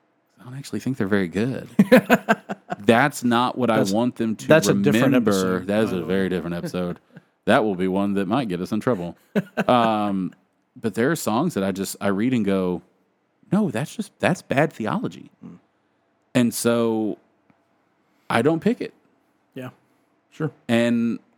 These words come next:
Speaker 1: there have been times where people say, "But I love that song."
Speaker 2: Mm-hmm.
Speaker 1: I know you do.
Speaker 2: Mm-hmm.
Speaker 1: It's got a great tune. But let's read some of these words.
Speaker 2: Right.
Speaker 1: And there have been some moments where people kinda go,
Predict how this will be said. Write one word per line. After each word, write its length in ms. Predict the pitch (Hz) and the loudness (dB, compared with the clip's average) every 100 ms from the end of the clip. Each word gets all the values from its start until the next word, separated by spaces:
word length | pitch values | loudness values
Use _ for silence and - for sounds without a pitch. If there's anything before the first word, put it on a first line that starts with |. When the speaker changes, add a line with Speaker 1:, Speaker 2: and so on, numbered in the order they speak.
| _ - | _ -4
Speaker 1:
there 160 | 117 110 | 0 2
have 80 | |
been 140 | 120 127 | 0 0
times 260 | 123 127 | 2 0
where 60 | 120 | 0
people 180 | 127 117 | -4 -2
say, 160 | 123 | -2
"But 220 | 117 - - | -2 -4 -4
I 60 | 294 | -2
love 300 | 294 311 269 | 0 -2 -4
that 180 | 226 | -10
song." 380 | - 165 - 123 123 | -8 -4 -2 -2 -4
Speaker 2:
Mm-hmm. 120 | 147 - - | -12 -16 -6
Speaker 1:
I 60 | 113 | -2
know 100 | 135 | 0
you 180 | 214 92 | 0 -2
do. 220 | 71 50 _ _ _ _ - | -6 -10 _ _ _ _ -16
Speaker 2:
Mm-hmm. 240 | 123 117 | -14 -14
Speaker 1:
It's 140 | 147 - | -14 -4
got 120 | 160 | -2
a 40 | |
great 240 | 139 151 - | 0 -2 0
tune. 380 | 151 165 95 - _ _ _ _ _ _ _ _ _ | 0 0 -2 -8 _ _ _ _ _ _ _ _ _
But 100 | 110 | -2
let's 220 | 107 175 - | 0 0 -2
read 160 | 190 | -4
some 140 | - 170 | 0 0
of 40 | |
these 120 | 110 85 | 0 0
words. 500 | 113 120 - - - | -2 -2 -6 -16 -16
Speaker 2:
Right. 220 | 120 107 _ _ _ _ _ _ _ _ | -14 -14 _ _ _ _ _ _ _ _
Speaker 1:
And 500 | 117 117 110 107 104 | 0 2 2 0 0
there 100 | 104 127 | 0 2
have 80 | |
been 140 | 131 139 | 2 0
some 180 | 139 131 | 2 2
moments 440 | 123 139 143 - | 2 0 -2 -4
where 140 | 113 | -4
people 640 | 113 127 120 113 110 107 98 | -2 -2 0 -2 -2 -2 -4
kinda 240 | - 117 | 0 0
go, 380 | 110 107 104 95 | 2 2 0 -4